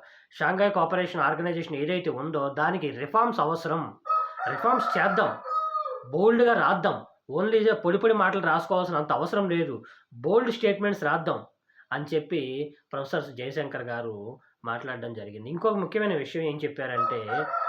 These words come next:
ఇది మా భారతదేశానికి ఉన్నటువంటి హక్కు. ఏదైతే <clears throat>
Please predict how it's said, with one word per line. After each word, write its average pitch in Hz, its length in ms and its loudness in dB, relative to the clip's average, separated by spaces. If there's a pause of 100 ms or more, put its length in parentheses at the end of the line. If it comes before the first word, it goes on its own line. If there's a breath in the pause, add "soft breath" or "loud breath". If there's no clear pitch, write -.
(320)
ఇది 196 140 4
మా 165 320 2
భారతదేశానికి 190 840 2
ఉన్నటువంటి 180 420 0
హక్కు. 139 600 0
ఏదైతే 175 880 0 (480 soft breath)
<clears throat> - 360 -2